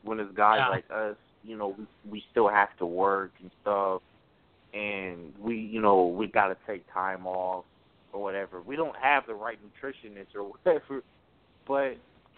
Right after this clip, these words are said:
Speaker 1: if I'm walking around, with, like, when somebody told me, like, uh, a guy, one of my friends told me, Errol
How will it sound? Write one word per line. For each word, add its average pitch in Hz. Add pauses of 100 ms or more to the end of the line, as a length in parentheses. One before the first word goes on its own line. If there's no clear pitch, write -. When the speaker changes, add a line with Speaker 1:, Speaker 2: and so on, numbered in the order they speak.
(880)
Speaker 1:
if 151
I'm 233
walking 180
around, 156
with, 147
like, 143 (160)
when 127
somebody 190
told 160
me, 147
like, 117 (120)
uh, 101 (180)
a 110
guy, 120 (540)
one 135
of 156
my 143 (140)
friends 131 (180)
told 117
me, 87 (2750)
Errol 135